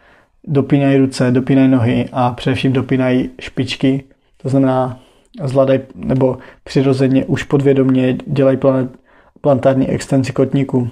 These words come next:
To znamená, že propnou špičku. A, a, a ty cviky jsou takový dokončený, takový ladný. A to je přesně to gymnastické provedení,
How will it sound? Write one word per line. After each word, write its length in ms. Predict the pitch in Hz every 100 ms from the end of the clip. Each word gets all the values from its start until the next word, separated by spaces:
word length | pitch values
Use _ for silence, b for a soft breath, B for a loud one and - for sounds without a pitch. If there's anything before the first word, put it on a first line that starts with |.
| -
To 60 | -
znamená, 300 | 127 135 131
že 100 | 127
propnou 320 | 131 120 135
špičku. 520 | - 135 - 131 120 b b b b b b _ 208
A, 260 | 143 - - b b _ _
a, 400 | - 123 127 110 b b b b _ -
a 60 | 175
ty 140 | 139
cviky 260 | - 135 127
jsou 140 | 131
takový 420 | 127 135 127 127 b b b b b b _
dokončený, 640 | 147 139 160 143 135 127
takový 300 | 123 127 135
ladný. 500 | 131 131 127 127 120 117 -
A 340 | - 123 123 -
to 80 | -
je 60 | 131
přesně 280 | 139 139
to 120 | 135 127
gymnastické 500 | 131 131 - - 123
provedení, 640 | 131 135 135 131 127 127